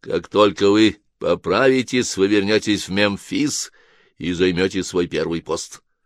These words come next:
На своём пути вы встретите немало препятствий. Такая молодая и одарённая целительница будет вызывать зависть. Не будьте ни слепы, ни наивны».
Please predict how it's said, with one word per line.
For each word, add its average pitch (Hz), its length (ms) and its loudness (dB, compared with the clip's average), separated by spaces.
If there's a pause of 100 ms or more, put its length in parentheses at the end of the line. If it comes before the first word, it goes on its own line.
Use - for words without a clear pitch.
(1120)
На 98 140 -4
своём 185 500 2
пути 190 460 -6
вы 185 160 2
встретите 165 680 -4
немало 135 400 0
препятствий. 107 760 -4 (680)
Такая 113 500 4
молодая 107 580 4
и 110 160 6
одарённая 104 760 4
целительница 110 840 -4
будет 101 260 -2
вызывать 98 400 2
зависть. 107 720 -2 (400)
Не 87 220 -6
будьте 113 600 0
ни 82 140 -6
слепы, 131 840 -2 (280)
ни 82 180 -10
наивны». 78 500 -10